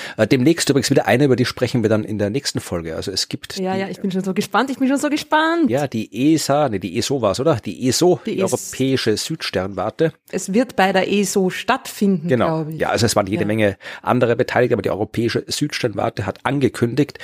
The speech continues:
Speaker 1: wichtige,
Speaker 2: Mhm.
Speaker 1: dramatische, beeindruckende Neuigkeiten vom Event Horizon Teleskop vorzustellen am zwölften Mai. Und, äh,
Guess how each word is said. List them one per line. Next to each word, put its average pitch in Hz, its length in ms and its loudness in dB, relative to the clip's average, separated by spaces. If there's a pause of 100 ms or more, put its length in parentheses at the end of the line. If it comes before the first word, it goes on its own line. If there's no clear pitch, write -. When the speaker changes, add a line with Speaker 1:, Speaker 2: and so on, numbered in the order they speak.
(240)
Speaker 1:
wichtige, 127 440 2
Speaker 2:
Mhm. - 60 2
Speaker 1:
dramatische, 117 600 2
beeindruckende 123 1080 0
Neuigkeiten 110 640 -2
vom - 220 -4
Event 117 420 -2
Horizon 107 460 -2
Teleskop - 580 -6
vorzustellen 131 880 0
am 98 160 -2 (100)
zwölften 104 640 -2
Mai. 131 320 4 (600)
Und, 156 440 0
äh, 143 280 6